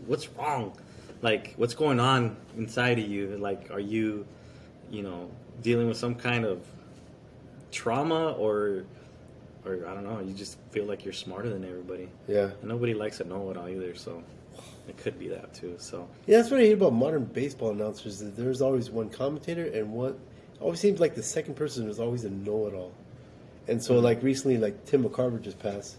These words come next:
Speaker 1: Oh, yeah.
Speaker 2: And to me, I was thinking, well, at least I
Speaker 1: Rest
Speaker 2: don't
Speaker 1: in
Speaker 2: have
Speaker 1: peace.
Speaker 2: to listen to him on T V anymore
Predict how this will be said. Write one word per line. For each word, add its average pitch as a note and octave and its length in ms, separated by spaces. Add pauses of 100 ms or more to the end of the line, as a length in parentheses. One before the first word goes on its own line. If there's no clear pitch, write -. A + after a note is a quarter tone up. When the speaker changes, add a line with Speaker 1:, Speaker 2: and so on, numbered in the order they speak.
(280)
Speaker 1:
Oh, F2 120
yeah. F2 240
Speaker 2:
And D3+ 120
to A2 100
me, D3 140
I C#3 40
was G#2 120
thinking, G#2+ 240
well, G#2+ 240
at A2+ 120
least F3 200
I E3 40
Speaker 1:
Rest D#3 100
Speaker 2:
don't C3+ 120
Speaker 1:
in A2 40
Speaker 2:
have - 120
Speaker 1:
peace. - 220
Speaker 2:
to C3 60
listen C3 240
to B2+ 120
him A#2+ 120
on G2 160
T - 180
V B2 220
anymore F#2+ 340